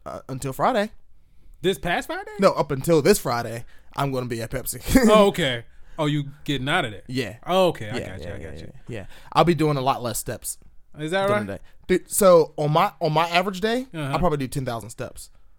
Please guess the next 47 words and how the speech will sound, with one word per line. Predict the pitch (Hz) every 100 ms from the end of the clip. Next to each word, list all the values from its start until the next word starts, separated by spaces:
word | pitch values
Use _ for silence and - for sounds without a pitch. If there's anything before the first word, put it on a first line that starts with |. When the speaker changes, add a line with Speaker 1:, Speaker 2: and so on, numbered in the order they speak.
| -
Speaker 2:
See, | - 170
that's | 214 208
the, | 190 175
that's | 160 175
the | 156
thing. | 202 202
Speaker 1:
And | 185
Speaker 2:
I'm | 190
Speaker 1:
that's, | -
I | 196
don't, | 247 208
I | 196
don't | 214
count | - 170
my | 202
steps. | 208 233 -
It's | 170
just | 170
in | 156 151
my | 127
phone. | 156 151 135 127 -
Um, | 139 139 - 147
it's | 190
on | 170
my | 123
phone | 156 139
app. | 113 -
Speaker 2:
Yeah, | 359 247
that's | 202 214
what | 226
I'm | 262 220
doing. | 160 135 -
I'm, | -
Speaker 1:
Yeah. | - 214
Speaker 2:
I'm | 262 - -
in | 165
the, | 170
the | 143 135
second | - 254 247
job. | 175 151 147
Shit, | - -
I'm | 285
counting | - 220 202
over, | 196 185 185
like, | 165 147
twenty | - 196 160
thousand. | 175 208 123